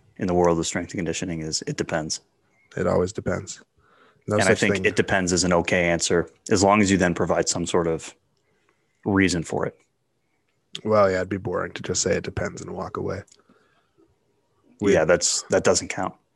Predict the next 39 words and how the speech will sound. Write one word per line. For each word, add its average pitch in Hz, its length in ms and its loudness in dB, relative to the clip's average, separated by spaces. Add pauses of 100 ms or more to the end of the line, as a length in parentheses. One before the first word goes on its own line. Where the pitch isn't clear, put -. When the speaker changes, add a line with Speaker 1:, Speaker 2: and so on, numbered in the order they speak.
(300)
Speaker 2:
Every 110 240 0
single 101 320 -4
one 95 140 -6
of 92 240 -10
our 98 160 0
episodes 92 420 -6
would - 100 -12
be 95 120 -4
fifteen 95 420 -4
minutes 85 260 -6
long 76 240 -6 (460)
if - 80 -20
that 82 140 -2
was 95 140 -10
the - 100 -18
case. - 340 -8 (540)
<laughs> - 800 -16 (1500)
Speaker 1:
Ten 104 180 4
minutes 98 280 2
of 95 80 -2
banter 92 320 2
at 95 80 2
the 101 80 0
beginning. 95 460 -2 (880)
"It 104 140 0
depends. 98 540 0 (640)
What 101 120 2
did 98 160 4
you 98 120 4
listen 101 240 4
to 101 120 2
this 95 180 2
week?" 107 300 2 (460)
Speaker 2:
Yeah. 98 200 -2 (140)
Speaker 1:
And 98 120 -4
the 92 80 4
episode 95 380 0
gets - 160 -4
capped. - 320 -2